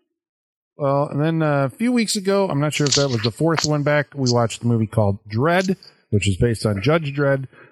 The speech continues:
Uh, Disaster Incarnate wrote in to say the original RoboCop is basically Judge Dredd. In the making of documentary, when they get to talking about the look of RoboCop, the special effects guy's first attempt at making RoboCop starts with a bust of Jor-,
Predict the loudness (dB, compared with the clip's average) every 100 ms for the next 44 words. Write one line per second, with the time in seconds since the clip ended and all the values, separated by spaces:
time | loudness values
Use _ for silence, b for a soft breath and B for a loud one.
0 | B -2 0 0 0 -2 0 2 0 0
1 | 0 0 0 -2 -2 0 0 2 -2 0
2 | 0 2 0 0 -2 b b b -4 -4
3 | 0 0 0 0 0 2 0 0 0 0
4 | 2 2 0 0 0 0 0 -4 0 0
5 | 2 -2 -2 -2 2 0 0 0 0 2
6 | 2 2 2 0 0 -2 0 0 0 0
7 | 0 2 2 2 2 0 0 -2 -2 0
8 | 0 0 0 0 -2 0 0 0 -2 0
9 | 2 0 0 2 2 -2 B B B -6
10 | -4 0 0 0 0 0 0 -2 0 0
11 | 0 0 0 -2 -2 0 0 0 0 0
12 | 0 2 0 0 -2 0 0 -2 -4 -2
13 | 0 0 -2 0 0 2 0 -4 0 0
14 | 0